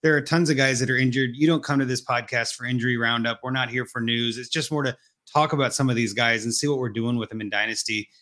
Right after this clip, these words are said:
And, I mean, you kinda hit on one there, and it's someone that I know has been a decoy, but Julio Jones, right? He's coming up, maybe trying to get back in the game this week to play alongside A J Brown. I mean, it, it, this is kind of one of those things, too, where if I have Julio Jones on a roster, it's most likely a contending roster,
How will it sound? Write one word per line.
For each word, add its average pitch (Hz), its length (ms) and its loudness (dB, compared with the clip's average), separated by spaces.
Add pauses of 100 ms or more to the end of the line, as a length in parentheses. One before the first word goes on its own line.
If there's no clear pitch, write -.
(240)
And, 139 180 2
I - 60 2
mean, 156 160 8
you 156 100 4
kinda 175 220 4
hit 147 100 2
on 147 200 4
one 135 160 2
there, 135 180 4
and 127 100 2
it's 120 120 -6
someone 143 200 0
that 131 80 0
I 123 80 2
know 135 160 0
has 110 120 -4
been 127 180 -2
a 135 60 0
decoy, 113 440 -6
but 113 180 -12
Julio 160 340 4
Jones, 123 520 -2
right? 117 200 -2 (300)
He's 143 140 0
coming 151 240 4
up, 139 220 0
maybe 165 300 4
trying 156 260 0
to 156 40 2
get 147 160 -2
back 139 240 0
in 143 60 -4
the 127 80 -2
game 131 260 0
this 127 160 -2
week 127 180 -6
to - 120 -20
play 135 140 -2
alongside 127 600 0
A 131 120 -2
J 131 160 -2
Brown. 127 320 0
I 131 60 0
mean, 120 200 0 (480)
it, 151 120 -12 (240)
it, 165 100 -10
this 202 180 4
is 220 120 0
kind 180 180 2
of 151 80 2
one 147 100 2
of 143 60 0
those 139 180 0
things, 131 220 0
too, 147 180 -2
where 123 280 -2 (600)
if 147 180 2
I 170 100 4
have 165 260 2
Julio 143 360 2
Jones 135 320 0
on 131 80 0
a 117 60 -2
roster, 117 460 0
it's 110 220 -4
most 135 320 0
likely 131 380 -2
a 113 40 -2
contending 117 520 -2
roster, 95 360 -4